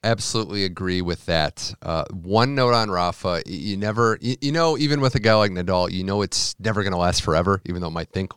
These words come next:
we might <laughs> think like it will be. It was Nico Pereira who, who mentioned the fact that he, it's not a full-gone, full-gone conclusion lock for Nadal, and part of the,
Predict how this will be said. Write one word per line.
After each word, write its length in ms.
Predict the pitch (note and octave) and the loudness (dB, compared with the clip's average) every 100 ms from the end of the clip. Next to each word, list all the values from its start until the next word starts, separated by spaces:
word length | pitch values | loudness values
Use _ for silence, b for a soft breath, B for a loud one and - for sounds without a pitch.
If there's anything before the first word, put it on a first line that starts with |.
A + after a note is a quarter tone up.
| - | -16
we 80 | - | -6
might 180 | F2 E2 | -4 -2
<laughs> 20 | |
think 220 | - - | -4 0
like 180 | C3+ A#2 | 0 0
it 80 | - | -2
will 160 | F#2+ G2+ | -6 -4
be. 240 | A2+ A#2 b b b b b b - | -2 -4 b b b b b b -6
It 60 | |
was 200 | A2 G#2 | -2 -2
Nico 320 | G#2 G2+ G2+ | -2 -2 -2
Pereira 480 | F#2 - F2+ F2+ E2 | -2 0 2 4 2
who, 200 | D#2+ F2 | 0 -2
who 120 | D#2+ E2+ | -2 -4
mentioned 380 | D#2+ A2+ G2+ E2+ | -2 -4 -4 -8
the 40 | |
fact 340 | - E2 D#2 | -4 -4 -4
that 220 | - D#2+ - b b b b | -4 -6 -6 b b b b
he, 220 | - - - | -10 -10 -6
it's 240 | A#2 - - | -6 -2 4
not 140 | D#3 | 4
a 60 | G#3 | 4
full-gone, 640 | - F#3 E3 F3+ E3+ - | 0 0 2 0 0 -2
full-gone 540 | - D3+ D#3 D3+ D3 C3+ | -2 4 4 6 4 2
conclusion 560 | A#2+ - C3+ A#2 A2 | -4 -4 -4 -4 -4
lock 320 | G2 G#2+ G#2+ | 0 0 0
for 180 | - G2+ | -2 -6
Nadal, 500 | F#2+ F2 F#2 F2+ F2+ | -4 -4 0 0 0
and 200 | - F2+ | -2 -8
part 260 | - A#2 C3 | -2 2 2
of 140 | B2 | 2
the, 120 | A2 | -2